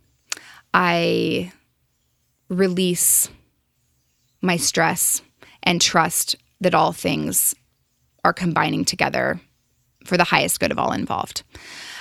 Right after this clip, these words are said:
Um, and these are just things I'm coming up with off the cuff, but you get the, you get the concept. It's, it's the same idea of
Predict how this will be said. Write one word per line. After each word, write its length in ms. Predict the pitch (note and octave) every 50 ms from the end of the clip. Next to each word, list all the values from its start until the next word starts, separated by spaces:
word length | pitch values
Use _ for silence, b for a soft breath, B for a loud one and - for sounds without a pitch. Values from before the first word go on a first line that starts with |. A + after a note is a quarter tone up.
| B B -
Um, 260 | - F3 F3 E3 D#3+
and 200 | - F3+ F#3+ F#3 G#3
these 100 | G#3 G3
are 40 |
just 120 | A3 G#3 -
things 160 | G3+ F#3+ F3+
I'm 120 | F3 D#3+
coming 240 | E3 - E3+ D#3+ D#3+
up 80 | E3 E3
with 80 | F3
off 160 | - D#3 - -
the 80 | G3
cuff, 340 | - - F3 - - - -
but 200 | - F3+ E3 -
you 120 | - F#3 F3+
get 220 | E3+ F3 E3 -
the, 160 | - - - -
you 100 | - F3+
get 120 | F3 E3
the 80 | - D#3+
concept. 520 | - - F#3+ F#3 F#3 - F3+ F3+ - -
It's, 200 | - F#3 - - -
it's 320 | F#3+ F#3+ F3+ - - - - - - - -
the 160 | - F#3 F#3+
same 240 | F3+ - G#3+ A3+ A3+
idea 440 | G3 F3+ E3+ E3+ E3 E3 E3 D#3+ -
of 500 | - D#3+ D#3+ D3+ D3+ - - - -